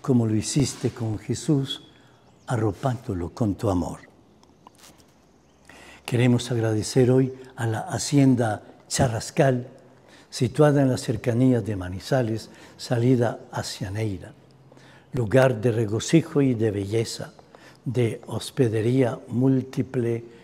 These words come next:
elegante y bella. Le agradecemos el acogernos para que en esta semana podamos desde este lugar dar estas reflexiones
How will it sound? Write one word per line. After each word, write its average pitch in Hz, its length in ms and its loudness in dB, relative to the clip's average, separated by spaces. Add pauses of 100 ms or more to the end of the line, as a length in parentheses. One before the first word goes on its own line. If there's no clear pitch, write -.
(140)
elegante 113 920 -4
y 104 140 -4
bella. 85 460 -10 (960)
Le 120 160 2
agradecemos 104 920 0 (320)
el 113 160 -2
acogernos 127 840 0 (420)
para 117 180 0
que - 140 -2
en 143 80 6
esta 156 300 -2
semana 120 540 -2 (580)
podamos 120 720 2
desde 113 460 -2
este 110 300 -4
lugar 113 520 -2 (840)
dar 113 520 -2 (500)
estas 143 340 -2
reflexiones 113 920 -2